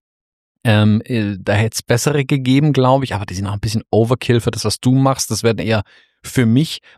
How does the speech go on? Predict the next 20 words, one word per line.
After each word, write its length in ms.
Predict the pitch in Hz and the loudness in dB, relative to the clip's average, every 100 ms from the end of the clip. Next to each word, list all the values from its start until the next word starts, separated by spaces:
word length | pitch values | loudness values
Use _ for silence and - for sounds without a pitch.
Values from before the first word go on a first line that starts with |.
| _ | _
aber 160 | 104 98 | -4 -2
ich 140 | 110 | -2
werde 120 | 107 | 0
aus 60 | 101 | 0
dem 120 | 101 | -2
Drucker 220 | 92 104 | -2 -2
sehr 120 | 101 101 | 0 0
wahrscheinlich 260 | 104 92 | 0 -2
nie 120 | 98 | -2
so 120 | 98 95 | -2 -4
wirklich 240 | 117 101 | -4 -6
viel 140 | 98 | -6
drucken. 340 | 98 101 - 127 - - - | -6 -6 -4 -4 -6 -20 -6
Ich 80 | 110 | 0
hab 40 | 123 | 2
jetzt 80 | |
mal 60 | 123 | 2
ein 100 | 113 | 0
Poster 380 | - 151 - 139 | 0 -2 0 0
rausgelassen, 920 | 135 131 - 127 123 131 123 120 | 2 0 0 0 2 2 2 0